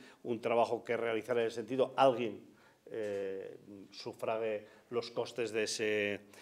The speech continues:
de ese trabajo, pero en todo caso, más allá de esto, que no es anecdótico, que tiene su importancia, eh, a mí me parece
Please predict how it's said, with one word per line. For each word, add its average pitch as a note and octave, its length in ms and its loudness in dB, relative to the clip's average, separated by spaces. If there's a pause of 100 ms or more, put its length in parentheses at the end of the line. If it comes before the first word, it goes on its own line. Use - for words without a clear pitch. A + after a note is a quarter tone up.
(220)
de A2+ 220 6
ese A2 380 6
trabajo, C#3 500 8
pero A#2+ 140 2
en A2+ 80 2
todo B2 180 6
caso, C3 300 6
más A#2 200 2
allá A#2 220 8
de A#2 140 8
esto, B2+ 320 2
que G#2+ 160 -4
no A2+ 100 4
es A#2 140 2
anecdótico, C3+ 680 -4
que A#2 80 -16
tiene G#2+ 220 -10
su A2 100 -14
importancia, C3+ 720 0 (400)
eh, B2 560 8
a A#2+ 80 0
mí B2+ 160 4
me B2+ 100 4
parece B2+ 480 4